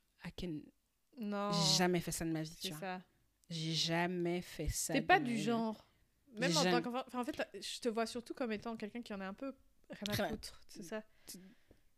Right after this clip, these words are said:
Speaker 1: Just to this day. Et en fait,
Speaker 2: Mhm.
Speaker 1: c'était, je pense que c'était cette attitude-là. Et comme pour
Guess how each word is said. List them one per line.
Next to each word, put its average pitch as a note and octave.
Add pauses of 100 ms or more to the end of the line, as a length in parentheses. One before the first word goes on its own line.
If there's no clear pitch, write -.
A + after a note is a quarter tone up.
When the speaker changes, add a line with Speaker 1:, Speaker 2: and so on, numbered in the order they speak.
(280)
Speaker 1:
Just G#3
to A#3
this G#3+
day. A3
Et A3
en G#3
fait, D#4+
Speaker 2:
Mhm. D#4+
Speaker 1:
c'était, A#3+
je -
pense D4
que B3+
c'était -
cette -
attitude-là. F#3+ (380)
Et G3
comme C#4
pour -